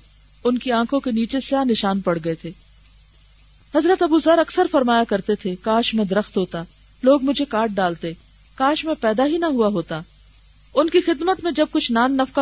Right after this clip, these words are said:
پیش کیا جاتا تو جواب دیتے کہ بکریاں ہمارے پاس ہیں، ہم ان کا دودھ پی لیتے ہیں، گدھے ہیں، سواری کی ضرورت ہو تو ان پر سواری کر لیتے ہیں، آزاد کردہ غلام ہیں جو ہماری خدمت کرتے ہیں، سیاہ کمبل ہے جسے اوڑھ لیا کرتے ہیں۔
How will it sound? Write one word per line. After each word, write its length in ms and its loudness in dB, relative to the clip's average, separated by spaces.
پیش 260 2
کیا 160 0
جاتا 320 -2
تو 120 -4
جواب 420 0
دیتے 260 -2
کہ 80 -6
بکریاں 380 -2
ہمارے 300 0
پاس 280 -4
ہیں، 180 -4
ہم 100 -2
ان 100 -2
کا 160 0
دودھ 220 2
پی 80 2
لیتے 360 0
ہیں، 160 -8
گدھے 300 2
ہیں، 280 -2
سواری 400 0
کی 140 -4
ضرورت 440 -2
ہو 120 0
تو 80 -2
ان 120 0
پر 180 2
سواری 300 2
کر 140 -2
لیتے 300 -6
ہیں، 160 -10
آزاد 480 2
کردہ 260 2
غلام 460 2
ہیں 160 -2
جو 140 -2
ہماری 300 0
خدمت 380 -2
کرتے 300 -4
ہیں، 120 -8
سیاہ 260 2
کمبل 400 0
ہے 100 -6
جسے 220 -2
اوڑھ 220 4
لیا 180 0
کرتے 340 -4
ہیں۔ 80 -10